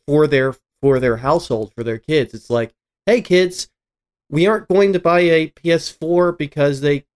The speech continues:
they cost too dang much. But hey, well, I'm willing to pay an, you know, ten bucks a month so you guys can play whatever games you want on, you know,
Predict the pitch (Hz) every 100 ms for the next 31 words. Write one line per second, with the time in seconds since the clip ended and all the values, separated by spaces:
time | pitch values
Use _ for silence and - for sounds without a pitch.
0 | _ _ - 143 135 - 147 165 - -
1 | _ _ _ _ - 147 143 143 135 127
2 | 127 147 - - _ _ - 151 123 175
3 | 220 147 127 139 - 151 170 185 185 175
4 | - 160 160 156 147 151 - 147 127 -
5 | 160 151 147 139 - 135 156 123 143 131
6 | 131 131 131 127 127 117 127 123 123 113
7 | 107 117 135 139 117 117 117 120 123 120
8 | 117 113 - 120 110